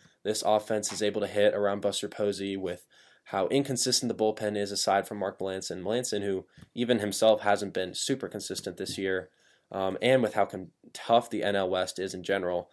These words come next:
I just don't see the Giants making any kind of run this year, and I see them cutting their losses and making a couple trades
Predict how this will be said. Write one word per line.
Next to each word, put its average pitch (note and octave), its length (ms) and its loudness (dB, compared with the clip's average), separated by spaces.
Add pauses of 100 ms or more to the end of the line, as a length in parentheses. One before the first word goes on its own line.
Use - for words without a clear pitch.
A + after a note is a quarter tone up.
(260)
I B2+ 160 4
just A2+ 140 0
don't G2+ 160 2
see - 120 -2
the F#2 100 -6
Giants F#2 300 -2
making F2+ 220 -8
any F2+ 160 -4
kind F#2 180 -4
of F2 60 -2
run F2+ 160 -4
this F2+ 220 -6
year, F#2 220 -2
and F2 200 -8
I G2 100 -4
see A2 160 -2
them G2+ 120 0
cutting F#2+ 240 -4
their F#2 100 -2
losses F#2 420 -2
and F2+ 100 -6
making F2+ 300 -10
a - 40 -20
couple - 240 -8
trades F#2 520 -4